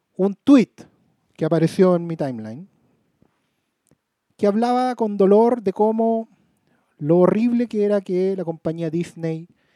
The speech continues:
metiera en un mismo saco, como si fueran gatitos bebés, a la última película de Malick, a esta película de Ridley Scott, Ben Affleck y Matt Damon, ya una película de un director emergente como The Night House.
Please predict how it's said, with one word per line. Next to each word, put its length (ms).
metiera 600
en 180
un 140
mismo 280
saco, 360
como 180
si 120
fueran 280
gatitos 420
bebés, 600
a 120
la 80
última 300
película 320
de 100
Malick, 500
a 180
esta 240
película 340
de 80
Ridley 180
Scott, 420
Ben 280
Affleck 280
y 60
Matt 160
Damon, 460
ya 140
una 140
película 300
de 60
un 60
director 360
emergente 640
como 200
The 80
Night 220
House. 320